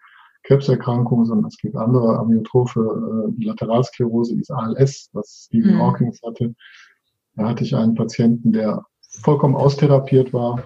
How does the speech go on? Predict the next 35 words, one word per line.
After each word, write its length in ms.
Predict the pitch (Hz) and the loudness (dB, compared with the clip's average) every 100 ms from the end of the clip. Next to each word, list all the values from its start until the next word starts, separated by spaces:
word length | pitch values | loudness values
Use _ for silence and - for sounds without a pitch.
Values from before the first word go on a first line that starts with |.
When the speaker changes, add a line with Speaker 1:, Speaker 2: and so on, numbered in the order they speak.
| - | -6
Speaker 1:
dem 100 | - | -4
man 140 | 113 | -4
gesagt 340 | 113 120 117 | -6 -8 -8
hat, 140 | 117 - | -8 -8
„Wir 100 | - | -6
können 240 | - 117 | 0 0
Ihnen 140 | 117 110 | 2 0
nicht 180 | - | -2
mehr 100 | - | -8
helfen“, 360 | 110 117 131 123 | -4 -2 -2 0
der 100 | 113 | -2
dann 140 | 110 | -4
zu 160 | 107 143 | -2 2
mir 200 | 147 113 | 4 2
kam. 380 | - 107 131 139 _ _ - _ _ - | -2 -2 -2 -2 _ _ -20 _ _ -12
Wir 140 | 113 | -6
haben 420 | 123 120 117 107 _ - | -4 -2 -2 -4 _ -2
Gott 220 | 127 120 | 0 2
und 120 | 123 | 0
die 120 | 123 | 0
Welt 220 | 120 127 | 0 0
in 100 | 135 | 2
Bewegung 420 | 117 117 131 135 110 | 0 2 2 2 0
gesetzt, 400 | 101 110 - - | -2 -8 -10 -12
aber 100 | 113 | -10
es 140 | 113 | -10
war 60 | - | -10
schlicht 300 | - 117 - | -8 -8 -4
und 100 | 117 | -2
ergreifend 560 | 107 107 104 - - - _ _ _ _ _ | -2 -6 -8 -8 -8 -8 _ _ _ _ _
zu 120 | - | -10
spät, 460 | 135 - 117 117 - | -6 0 0 0 -2
den 160 | 107 | -2
Weg 200 | 107 113 | -2 -4
herunter. 480 | - 95 101 98 92 | -8 -8 -8 -8 -14